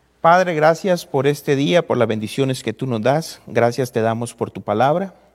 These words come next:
Te pedimos, Señor, que tomes el control de todo. Ayúdanos para que podamos entender que somos hijos tuyos, hijos de la promesa, Señor, que nos hemos arrepentido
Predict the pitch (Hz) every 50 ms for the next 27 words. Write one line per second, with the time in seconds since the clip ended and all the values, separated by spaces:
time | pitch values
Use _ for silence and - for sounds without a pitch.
0 | _ _ _ _ _ _ _ _ _ _ _ - 120 110 - 113 110 120 123 123
1 | 123 127 123 - 110 107 110 113 117 120 120 120 - 110 101 95 90 92 - _
2 | _ _ _ _ _ _ _ _ _ _ _ _ _ _ _ - 117 113 117 117
3 | - 117 104 - - 95 92 - - 104 104 104 98 - - 139 147 160 180 180
4 | _ _ - - - - - - - 104 107 113 131 139 151 151 143 151 156 -
5 | - 123 107 107 101 - 107 - - 107 98 104 107 117 127 127 - 120 104 101
6 | - 98 104 104 127 139 139 - 117 - - 117 117 120 120 120 - - _ _
7 | _ - 113 117 - - 120 - - 143 143 165 160 - 190 190 185 _ _ _
8 | _ _ - - _ _ - 120 120 - 147 123 123 104 101 98 - - - 101
9 | 98 117 131 151 156 - 170 143 - - 101 101 107 127 165 190 196 - _ _
10 | _ _ _ _ _ - - - - _ _ - 127 117 110 104 87 - - _
11 | _ _ _ _ _ _ _ _ _ _ _ _ _ _ - 151 139 131 - 160
12 | 160 180 180 - 175 151 147 127 107 - 117 113 117 113 - 180 202 185 143 127
13 | 147 165